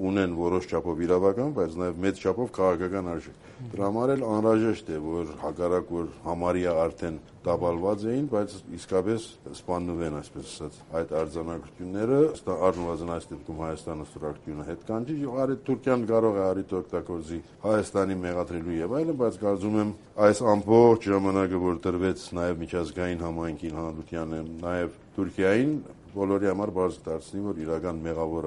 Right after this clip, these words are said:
այս ամբողջ գործընթացի տապալման Թուրքիան է, և մենք կարծում ենք, պետք է, որ ընդամենը շատ բարձ, հստակ, կարճ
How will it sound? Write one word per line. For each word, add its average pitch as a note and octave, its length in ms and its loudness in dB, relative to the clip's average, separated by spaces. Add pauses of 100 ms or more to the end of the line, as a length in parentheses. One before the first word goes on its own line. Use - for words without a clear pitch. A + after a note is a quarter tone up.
այս D2+ 160 -6
ամբողջ D2+ 300 -8 (120)
գործընթացի E2+ 680 -4
տապալման F#2+ 580 0 (180)
Թուրքիան E2+ 480 -2
է, F#2 40 -4 (360)
և G#2 380 8 (200)
մենք B2+ 320 6
կարծում G#2 460 4
ենք, G2 240 -2
պետք G2 260 -2
է, G2+ 80 4
որ G2 280 2 (180)
ընդամենը C#3 560 2
շատ A#2+ 340 2
բարձ, A2+ 440 6 (240)
հստակ, G#2+ 500 2 (100)
կարճ G2 440 8